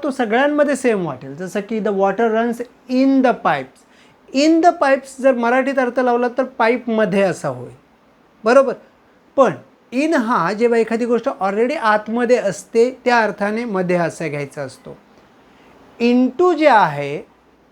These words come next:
यात जर तुम्ही इथे into लावलं, "The water runs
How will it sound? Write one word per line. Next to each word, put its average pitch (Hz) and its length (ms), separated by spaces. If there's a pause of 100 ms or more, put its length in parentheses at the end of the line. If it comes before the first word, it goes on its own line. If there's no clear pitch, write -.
यात 220 100 (160)
जर 240 200
तुम्ही 302 160
इथे 254 260
into 233 240
लावलं, 190 540
"The 202 100
water 208 400
runs 254 300